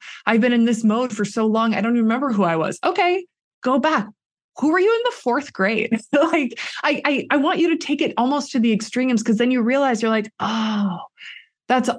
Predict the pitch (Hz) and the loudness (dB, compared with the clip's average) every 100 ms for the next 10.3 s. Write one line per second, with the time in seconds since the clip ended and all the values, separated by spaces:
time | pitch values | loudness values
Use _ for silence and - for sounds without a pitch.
0 | - 247 277 285 262 220 214 202 202 196 | 0 2 4 2 2 0 0 0 0 0
1 | 180 - 185 170 156 170 170 - 214 202 | 0 0 0 0 0 0 0 0 0 2
2 | 202 208 240 277 247 - 156 151 151 - | 2 0 0 -2 -4 -4 0 0 -2 -10
3 | - - 226 240 233 - 214 208 214 226 | -10 0 2 2 0 0 -2 0 0 0
4 | 202 220 220 202 190 190 - 208 196 - | 0 0 0 0 -2 -4 0 0 0 -4
5 | - - - - - - 202 294 - - | -6 -4 -6 -12 -10 0 2 2 -2 -2
6 | 160 147 - - - - _ 196 185 185 | 0 0 -4 -12 -20 -20 _ 2 4 4
7 | 185 180 180 175 170 160 170 147 - - | 2 2 2 2 0 -2 -2 -6 -6 -8
8 | - - - - _ - - 233 220 202 | -12 -18 -18 -20 _ -8 0 2 4 2
9 | 240 311 311 285 226 214 - 202 180 170 | 0 0 2 2 0 -2 -2 -2 -2 -2
10 | 165 160 156 | 0 0 -2